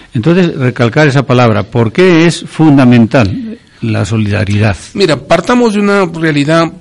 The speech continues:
Speaker 2: bastante concreta, una realidad concreta. La solidaridad es básicamente un acto social, un acto social. Si somos cristianos, vamos a verlo de esa perspectiva también, diremos que este acto parte de un corazón convertido,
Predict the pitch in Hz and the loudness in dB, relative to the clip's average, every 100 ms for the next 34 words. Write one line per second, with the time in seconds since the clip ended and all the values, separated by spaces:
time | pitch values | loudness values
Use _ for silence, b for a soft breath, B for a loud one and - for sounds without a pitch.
0 | - 147 151 147 131 - 165 151 147 - | -14 -8 -8 -6 -6 -4 -2 -2 -2 -6
1 | - - 165 151 110 180 226 185 139 123 | -12 -2 -2 0 -6 -4 -4 -2 -4 -6
2 | 110 113 - - - 180 180 180 170 151 | -10 -16 -18 -20 -6 0 0 2 0 0
3 | 175 240 220 220 202 190 196 190 170 151 | 0 0 0 -2 -2 -2 -2 0 0 -2
4 | 151 127 117 113 - - _ _ _ _ | -4 -10 -8 -10 -12 -20 _ _ _ _
5 | _ _ _ _ _ - 175 156 - 110 | _ _ _ _ _ -6 -4 -4 -8 -16
6 | 117 - - B B B B B B - | -14 -14 -16 B B B B B B -4
7 | 117 254 294 - 151 - 131 143 185 - | 0 2 2 0 -4 -2 -2 0 -2 -6
8 | 131 139 135 151 151 160 165 170 165 160 | -10 -6 -4 -2 -2 -4 -4 -4 -4 -2
9 | 185 185 196 240 160 B B B 143 156 | -2 0 -2 -2 -4 B B B 0 0
10 | 180 - 196 - 208 208 - 208 - 180 | -2 -4 -6 -2 -2 -2 -4 -4 0 0
11 | 180 208 156 147 - 139 156 151 123 107 | 0 0 0 0 -2 -2 -4 -4 -8 -8
12 | - 165 185 127 | -2 0 2 0